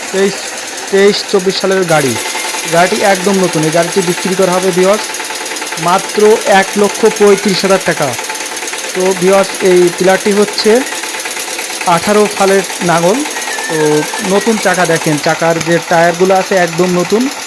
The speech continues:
গাড়ির চাঞ্চা ইঞ্জিন ব্যবহার করা হয়েছে, বিশ হর্সের ইঞ্জিন ভিউয়ার্স। তো গাড়িতে হচ্ছে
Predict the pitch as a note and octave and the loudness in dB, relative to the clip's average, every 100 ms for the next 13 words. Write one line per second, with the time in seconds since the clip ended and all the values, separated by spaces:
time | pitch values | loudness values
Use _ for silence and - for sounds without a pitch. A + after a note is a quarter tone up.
0 | - - - - D#3 E3 F#3+ G3+ - G#3 | -12 -12 -12 -8 0 2 2 0 0 0
1 | G#3 A3 G#3+ G#3 G3+ G#3 G3 G3+ G3+ G#3+ | 2 2 2 2 0 2 4 4 2 2
2 | G#3+ G#3+ G#3 A#3 F3 F#3 G3 F#3 G#3 F#3+ | 2 0 0 -2 0 0 0 0 0 0
3 | F#3+ F#3+ F#3 F#3 G#3+ B3+ - - - - | 0 0 0 2 2 -2 -8 -12 -12 -10
4 | - - F#3+ E3+ F3+ F#3 A3 G#3+ G#3 | -10 -10 -6 0 0 2 2 2 0